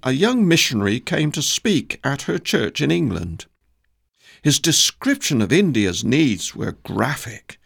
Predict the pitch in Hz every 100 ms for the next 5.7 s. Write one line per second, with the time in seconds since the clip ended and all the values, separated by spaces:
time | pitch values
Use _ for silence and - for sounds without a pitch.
0 | _ _ _ - - - 180 202 - 92
1 | 98 92 113 151 143 92 85 - 104 98
2 | - - 127 151 196 208 151 156 165 135
3 | 123 113 107 107 107 - 120 104 - 196
4 | 190 107 101 104 101 101 - - - -
5 | _ - 208 180 165 - 147